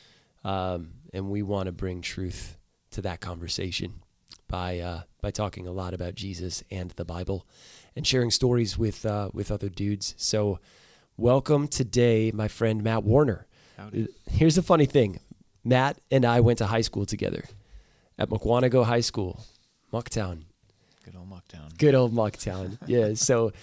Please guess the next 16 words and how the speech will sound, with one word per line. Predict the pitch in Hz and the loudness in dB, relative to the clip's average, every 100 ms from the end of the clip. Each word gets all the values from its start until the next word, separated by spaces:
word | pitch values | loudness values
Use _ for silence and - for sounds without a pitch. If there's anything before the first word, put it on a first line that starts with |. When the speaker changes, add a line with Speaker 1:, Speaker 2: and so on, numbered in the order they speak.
| - - - | -20 -20 -2
Speaker 1:
Matt | 127 131 | 2 2
and | 151 | 4
I | 139 | 6
weren't, | 123 131 131 127 | 8 8 4 2
uh, | 123 113 | 0 2
necessarily | 117 117 120 127 117 113 | 2 0 0 0 2 2
really | 113 110 | 2 2
good | 113 - | -2 -4
friends | - 104 123 | -8 -6 -2
in | 156 | -2
high | 139 156 | 0 -4
school. | - 190 | -2 -2
I | 139 | -2
think | - 104 127 | -2 -6 -2
we, | 104 98 101 _ - | -2 -2 -6 _ -2
we, | 151 175 | -2 -2